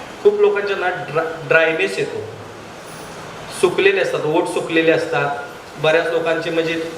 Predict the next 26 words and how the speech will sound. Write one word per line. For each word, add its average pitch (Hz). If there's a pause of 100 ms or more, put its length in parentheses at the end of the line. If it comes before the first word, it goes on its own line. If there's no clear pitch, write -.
आत 160
तोंड 175
सुकलेलं 160
असतंय. 143 (640)
ह्यांना 220 (140)
खरं 208
सांगायचं 208
तर 208
लिव्हरला 190
प्रॉब्लेम 170
असतो -
या 123
लोकांना. 101 (580)
हा 170
काय 185
तोंडातल्या 185
लाळीचा 185
आणि 190
याचा -
दोष 175
नसतो, 143 (360)
ह्यांना 208
उष्णता 202
सगळ्यात 175
जास्त 135
असते, -